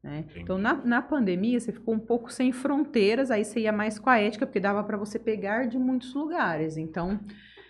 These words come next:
Speaker 1: eh, você não pega da própria cidade, mas aí você conseguia fazer trabalhos mais longes, né?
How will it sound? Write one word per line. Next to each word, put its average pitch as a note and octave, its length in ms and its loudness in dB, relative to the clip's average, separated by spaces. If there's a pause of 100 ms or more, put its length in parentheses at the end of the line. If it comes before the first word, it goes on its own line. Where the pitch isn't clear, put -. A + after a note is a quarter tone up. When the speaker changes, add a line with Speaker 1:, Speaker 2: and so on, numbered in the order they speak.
(140)
Speaker 1:
eh, D#3+ 360 0
você D#3 160 -4
não F#3+ 180 2
pega F#3 340 2
da F3 100 4
própria F3+ 360 2
cidade, A3 640 -2
mas F3+ 200 -2
aí F#3 100 -2
você G3 220 -10
conseguia G#3+ 440 -6
fazer G#3+ 280 -4
trabalhos G#3 1000 -2
mais G#3 340 0
longes, A3+ 560 0
né? F#3 240 -4